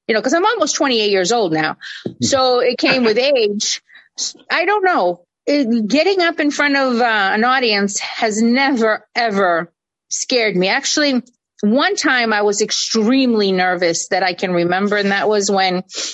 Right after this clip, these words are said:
I was honored, um, and talk about an honor. I, this has to be one of the biggest honors I can ima-, I couldn't even imagine getting. And that was, um, the, um,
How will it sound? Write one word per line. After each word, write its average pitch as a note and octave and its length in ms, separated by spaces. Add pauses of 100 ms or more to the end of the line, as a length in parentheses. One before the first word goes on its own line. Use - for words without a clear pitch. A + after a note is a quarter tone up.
(460)
I G3+ 160
was G3 280
honored, A3+ 640 (100)
um, E3+ 680
and E3+ 260 (100)
talk C#4 360
about G3 260
an D#3 220
honor. G#3 640
I, G#3 120
this B3 260
has D4 220
to A#3 80
be A3 100
one G#3 120
of F#3+ 60
the F3 120
biggest A3 380
honors F3+ 580 (320)
I G3 60
can F#3+ 180
ima-, F#3+ 280
I G3+ 120
couldn't C4 260
even A3 220
imagine F#3+ 500
getting. E3+ 320
And G3+ 140
that A3 120
was, G3+ 220
um, F3 360 (440)
the, G3 380
um, F3 420